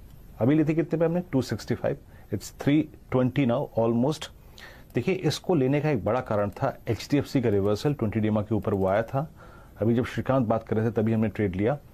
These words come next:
और एक और चीज़ याद रखिएगा, आज एक और चीज़ बहुत अच्छी हो रही है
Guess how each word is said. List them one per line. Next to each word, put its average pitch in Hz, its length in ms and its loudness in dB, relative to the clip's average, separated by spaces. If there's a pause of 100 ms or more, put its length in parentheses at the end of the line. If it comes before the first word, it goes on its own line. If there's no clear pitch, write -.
(480)
और 113 80 2
एक 120 120 0
और - 80 0
चीज़ 104 200 0
याद 90 120 2
रखिएगा, - 520 -8 (540)
आज 156 320 0
एक 139 200 0
और 143 140 0
चीज़ 135 260 -2
बहुत 98 200 0
अच्छी - 260 -2
हो 95 100 2
रही 87 160 -4
है 98 180 -4